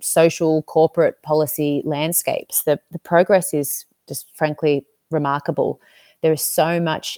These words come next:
energy. There's so many more young and diverse voices being heard, speaking up on climate change. I mean, we have,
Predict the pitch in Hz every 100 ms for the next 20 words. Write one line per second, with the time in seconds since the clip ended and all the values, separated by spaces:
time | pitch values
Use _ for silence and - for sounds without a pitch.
0 | - 160 160 143 143 139 143 143 - -
1 | 156 156 160 156 151 151 151 147 147 151
2 | 151 151 151 147 147 143 147 143 - 165
3 | 175 170 156 151 147 143 135 139 139 135
4 | - - 156 165 147 147 156 143 143 -
5 | 160 165 - - 143 135 156 160 156 165
6 | 196 180 143